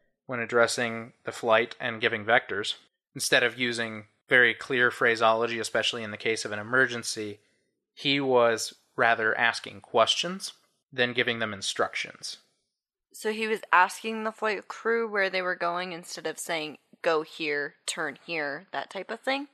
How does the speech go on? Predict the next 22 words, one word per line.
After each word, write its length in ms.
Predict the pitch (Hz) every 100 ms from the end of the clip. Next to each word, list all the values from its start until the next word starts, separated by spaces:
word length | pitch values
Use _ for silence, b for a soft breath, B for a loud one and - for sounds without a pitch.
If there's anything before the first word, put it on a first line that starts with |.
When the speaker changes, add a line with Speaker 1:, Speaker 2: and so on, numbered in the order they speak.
| _
Speaker 1:
Correct. 560 | - 120 110 - - - _ _ _ _ _ -
When 160 | 135
he 120 | 131
noticed 400 | 143 156 165 151 -
that 140 | 123
things 440 | 147 135 135 123
were 100 | 127
wrong, 460 | 110 156 170 113 110 b b b -
instead 420 | 123 - 131 123
he 200 | 123 120
asked 420 | 139 165 - -
the 60 | 123
flight 440 | - 110 104 - _ _ _ -
questions 520 | 143 131 - 131 117
that 200 | 120 -
indicated 560 | 131 123 - 113 107
he 100 | -
noticed 380 | 113 101 98 -
something 300 | 113 104 107
wrong, 260 | 104 104 104
but 160 | 123 -
didn't 380 | 123 117 107